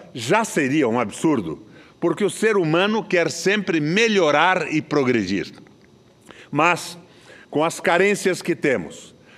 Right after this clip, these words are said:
como esperar por vinte anos? Duas gerações para retomar os investimentos em saúde, educação, habitação, saneamento, infraestrutura urbana e mais.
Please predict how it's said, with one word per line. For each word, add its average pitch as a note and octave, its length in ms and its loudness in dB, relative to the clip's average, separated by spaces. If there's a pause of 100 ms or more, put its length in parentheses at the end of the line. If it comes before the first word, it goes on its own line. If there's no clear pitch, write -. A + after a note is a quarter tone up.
(140)
como A#3 300 2
esperar E3+ 640 2
por D3+ 240 0
vinte D3 360 -2
anos? G2 480 -4 (880)
Duas A3 440 2
gerações F3 1000 0 (240)
para E3+ 220 2
retomar F#3+ 720 2
os E3+ 160 0
investimentos E3 840 0
em D#3+ 120 0
saúde, D3+ 540 0 (420)
educação, D#3 840 -2 (300)
habitação, D3 840 0 (220)
saneamento, D#3+ 960 -2 (260)
infraestrutura E3+ 840 0
urbana C#3 480 0 (300)
e G#3+ 120 0
mais. G3+ 520 0